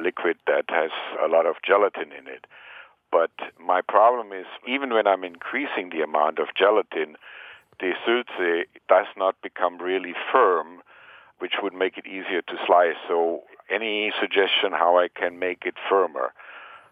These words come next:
I know it's possible because my German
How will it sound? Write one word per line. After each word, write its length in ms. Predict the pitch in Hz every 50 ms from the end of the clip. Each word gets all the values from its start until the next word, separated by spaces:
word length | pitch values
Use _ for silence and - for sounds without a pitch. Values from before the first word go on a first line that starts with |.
| _ -
I 200 | - 87 85 85
know 220 | 92 107 117 120
it's 120 | 113 104 - -
possible 440 | - 110 110 110 - 113 98 95 92
because 320 | 87 95 - - 95 92 87 - -
my 220 | 82 87 85 85 85
German 540 | - 101 98 98 98 98 95 95 90 90 90